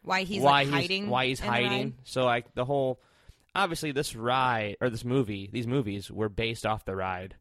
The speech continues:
Speaker 1: Well, not obviously. I don't know if people knew that. The
Speaker 2: I mean, I mean, for us, obviously. Sorry, veterans. Sorry.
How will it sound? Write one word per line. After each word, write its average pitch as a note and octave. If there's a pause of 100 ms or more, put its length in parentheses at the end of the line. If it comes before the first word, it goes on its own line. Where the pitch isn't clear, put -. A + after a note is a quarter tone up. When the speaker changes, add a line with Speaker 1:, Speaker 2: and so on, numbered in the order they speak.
(200)
Speaker 1:
Well, G#3+
not G#3
obviously. E3+
I E3+
don't F3
know E3+
if E3+
people D#3+
knew E3
that. D#3+ (400)
The F#3+
Speaker 2:
I C#3+
mean, C#3+
I C#3+
mean, C3+
for A#2+
us, G#2+
obviously. F#2+
Sorry, F#2
veterans. F#2+
Sorry. G#3